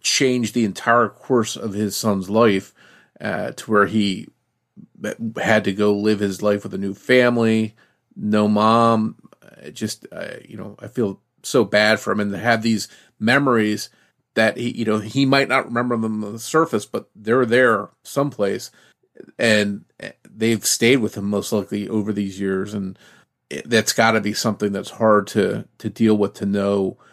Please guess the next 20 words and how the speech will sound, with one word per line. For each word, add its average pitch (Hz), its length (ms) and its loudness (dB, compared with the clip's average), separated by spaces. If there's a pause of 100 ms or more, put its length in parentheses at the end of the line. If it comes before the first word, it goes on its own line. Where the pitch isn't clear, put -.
(200)
that 107 160 0
you 107 200 0
hold 104 340 -2
these, 98 380 -4 (380)
these 104 280 -2
things 113 380 2
in 101 80 0
you, 98 180 -2
that 95 220 -4
these 98 220 -6 (420)
images 101 640 2
and 98 160 -4
these 98 340 -8 (140)
things 110 260 2
you 104 60 -6
saw 101 240 2
when 98 180 -4
you 95 100 -6
were 95 100 -2
little, 104 440 2